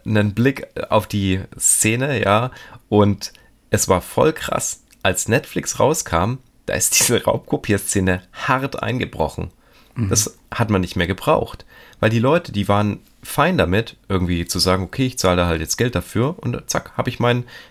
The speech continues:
Speaker 1: Ding. Aber das Problem ist halt, dass immer dann, wenn die kryptografischen D R M irgendwie einsetzen, dann ist die User Experience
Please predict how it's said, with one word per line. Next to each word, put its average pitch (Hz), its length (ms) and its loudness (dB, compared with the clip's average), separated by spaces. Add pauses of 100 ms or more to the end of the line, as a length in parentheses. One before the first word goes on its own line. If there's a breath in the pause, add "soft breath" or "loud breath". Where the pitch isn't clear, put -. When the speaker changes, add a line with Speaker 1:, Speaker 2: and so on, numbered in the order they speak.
(120)
Speaker 1:
Ding. 123 200 0 (500 loud breath)
Aber 101 120 0
das 101 140 0
Problem 113 380 0
ist - 140 -4
halt, 135 220 0
dass 98 140 0
immer 160 340 0
dann, 139 420 0
wenn 95 220 0
die 92 320 -2 (260 soft breath)
kryptografischen 113 760 -2
D 92 100 0
R 87 160 4
M 135 200 2
irgendwie 117 280 -2
einsetzen, 131 600 -2 (400)
dann 95 120 2
ist 95 160 -2
die 98 140 0
User 139 240 0
Experience 117 880 -2